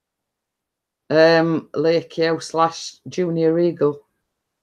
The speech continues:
So I says, "It's all right, Eagle." I says, "You can have him till he's eighteen then." Uh, Junior Eagle, yeah. So, yes, uh,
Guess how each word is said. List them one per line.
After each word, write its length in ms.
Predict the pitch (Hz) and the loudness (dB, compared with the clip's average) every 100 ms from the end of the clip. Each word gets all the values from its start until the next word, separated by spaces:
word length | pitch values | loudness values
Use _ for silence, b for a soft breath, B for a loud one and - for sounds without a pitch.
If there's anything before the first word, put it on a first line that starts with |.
| _ _ _ _ _ _ | _ _ _ _ _ _
So 200 | - 170 175 | -4 2 4
I 100 | 170 | 4
says, 240 | 180 165 | 2 2
"It's 220 | 147 - | 0 0
all 160 | 196 180 | 4 6
right, 320 | 170 170 - | 6 4 2
Eagle." 400 | 170 160 156 180 | 2 2 4 4
I 80 | 175 | 2
says, 240 | 170 165 | -2 -4
"You 140 | 170 170 | -2 -2
can 180 | 170 165 | -2 -4
have 160 | 160 | -2
him 160 | 160 156 | -2 -4
till 220 | - 156 | -4 -2
he's 160 | 156 165 | -2 0
eighteen 580 | 160 147 - 156 151 | -2 -2 -8 -6 -4
then." 300 | 151 151 139 _ _ _ _ _ _ _ - | -2 -4 -6 _ _ _ _ _ _ _ 4
Uh, 220 | 190 202 | 6 6
Junior 460 | 139 180 180 175 | 4 4 4 4
Eagle, 400 | 170 165 165 165 | 4 4 6 6
yeah. 400 | 160 170 160 160 - _ _ _ _ _ _ _ _ _ _ _ _ _ _ _ _ _ _ _ _ _ _ _ _ _ _ _ - _ _ _ _ _ _ _ _ _ _ _ _ _ _ _ | 6 6 4 2 -2 _ _ _ _ _ _ _ _ _ _ _ _ _ _ _ _ _ _ _ _ _ _ _ _ _ _ _ -20 _ _ _ _ _ _ _ _ _ _ _ _ _ _ _
So, 440 | - 165 156 165 | -8 0 2 2
yes, 560 | 170 160 160 - - - | 4 4 2 -4 -10 -2
uh, 340 | 156 156 156 | 0 2 0